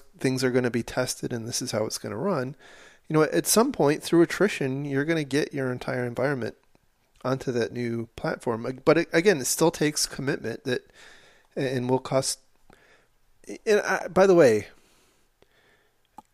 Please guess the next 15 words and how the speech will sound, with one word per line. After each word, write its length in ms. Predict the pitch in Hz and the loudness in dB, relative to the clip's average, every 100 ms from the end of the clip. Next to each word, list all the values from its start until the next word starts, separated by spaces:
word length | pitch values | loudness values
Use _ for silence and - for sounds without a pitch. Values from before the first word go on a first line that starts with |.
| _ _ - | _ _ -4
I, 140 | 135 - | -2 0
I 40 | |
wanna 240 | 147 175 180 | 2 4 4
say 260 | - 160 | 4 4
that 120 | 151 139 | 4 0
this 200 | 143 165 | -2 -4
is, 120 | - | -2
this 160 | 135 | -2
is 80 | 135 | 0
a 20 | |
difficult 400 | 156 156 - 135 | 0 -2 -4 -6
thing 240 | - 127 117 | -4 -6 -6
to 120 | 110 | -8
say, 320 | - 156 101 | -4 -4 -4
right? 260 | 92 117 | -4 -6